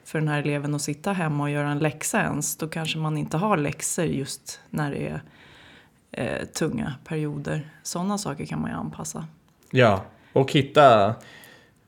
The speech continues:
Speaker 2: för som vi tog upp i början av avsnittet, att det ge-, kan ju ge väldigt sv-, sv-, alltså svåra koncentrationssvårigheter, svårt att ta, eller en-, svårt att hitta fokus och så, så hitta såna lösningar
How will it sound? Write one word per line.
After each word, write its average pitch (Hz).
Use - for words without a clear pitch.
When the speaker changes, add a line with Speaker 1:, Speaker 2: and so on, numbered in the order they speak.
Speaker 2:
för 107
som 107
vi 104
tog 113
upp 117
i 104
början 113
av 117
avsnittet, 98
att 98
det 107
ge-, 123
kan 120
ju 110
ge 127
väldigt 101
sv-, -
sv-, -
alltså 101
svåra 101
koncentrationssvårigheter, 101
svårt -
att -
ta, 85
eller 101
en-, 104
svårt -
att 92
hitta 101
fokus -
och 127
så, 95
så -
hitta 107
såna 107
lösningar 98